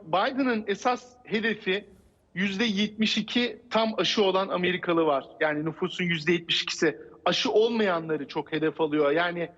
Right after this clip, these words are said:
motive edici, daha da şartları zorlayıcı, e, e, bazı tedbirler yapacak. Yani aşı olmayanlar üzerine bazı adımlar atması bekleniyor. Ama kapanma olmayacak. Zaten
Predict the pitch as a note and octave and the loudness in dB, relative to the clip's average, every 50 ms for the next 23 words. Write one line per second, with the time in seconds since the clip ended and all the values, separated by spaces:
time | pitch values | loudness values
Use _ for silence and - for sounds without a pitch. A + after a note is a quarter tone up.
0 | _ _ _ - E3 F3 E3+ - A3 G#3 A3 A3 A3 G#3 F3 F#3+ F3+ D3+ E3 D#3+ | _ _ _ -2 -2 -2 0 0 0 0 2 2 2 0 0 0 -2 0 0 0
1 | D#3+ E3+ E3+ - - _ _ _ _ - D#3+ D#3+ F#3 G3 G3+ G3 G#3 G3+ - - | 0 0 -2 -6 -14 _ _ _ _ 0 0 2 2 2 2 0 0 0 0 0
2 | F#3+ F3+ F3+ - - F3+ E3+ E3+ F3 E3+ D#3+ - - _ _ _ - D3 D#3+ E3+ | 0 -2 -2 -4 -4 -2 0 0 -2 -2 -4 -8 -14 _ _ _ -6 -2 0 2
3 | F3+ F3+ F3+ F3 F3+ F3 E3+ D3+ - E3 E3 E3+ F3+ - - - D#3+ E3 E3 D#3+ | 2 2 2 2 0 0 0 -2 -2 0 0 0 -2 -4 -8 -8 -4 -2 0 0
4 | D#3+ D#3 D#3 - - - D3+ - - - D#3+ D#3+ D#3 D#3 - - - D#3 E3 E3 | 2 0 0 -2 -6 -10 -18 -18 -10 -4 0 2 2 2 0 -2 -2 0 0 0
5 | E3 D#3+ E3 D#3 - E3+ D#3+ D3+ C#3+ E3 D#3+ D#3+ D#3 D3+ D3+ D3+ D3+ - - G3 | 0 -2 -4 -4 -2 -2 -2 0 0 0 2 2 2 2 0 -2 -2 0 0 0
6 | G3 G3 - F3 E3 E3 D#3+ - E3 - - G#3 F#3+ F#3+ G3 G3 G3 F#3+ F3+ E3 | 0 0 -2 -2 -2 0 0 0 0 0 2 2 2 2 2 2 2 2 0 0
7 | D#3+ D#3+ D#3+ D3+ D3 - D#3 C3+ - D#3+ D#3 D#3 D#3+ D3+ C#3+ - - - - _ | 0 0 0 -2 -2 -2 -6 -4 0 0 0 2 2 0 -2 -4 -10 -20 -8 _
8 | - D#3+ D#3+ D#3+ D3 E3+ C#3+ D#3 D3 E3+ E3+ E3+ D#3+ D#3 D3+ D3+ - E3 D3+ - | 0 0 0 0 -2 -4 -4 -4 -4 -4 -2 -2 0 0 -2 -2 -6 -10 -8 -8
9 | - D#3 E3 D#3 D#3+ - E3 E3 F3+ G3+ G#3+ G#3+ - - - - - - F3+ F#3+ | -4 -2 -2 -4 -2 -4 -2 0 2 2 0 0 -4 -12 -20 -8 -2 0 2 2
10 | G#3+ G#3 G#3+ - G3+ G3 - G#3+ G#3 G#3 G#3 G#3 G#3 G3+ G#3+ G#3+ G3+ F#3+ D#3+ E3+ | 2 0 0 0 -2 0 2 0 0 2 2 0 2 2 2 2 0 0 0 -2
11 | D3+ - - F#3 F#3 F3+ - G#3 G3 F#3+ | -2 0 0 0 0 0 0 -2 -2 -2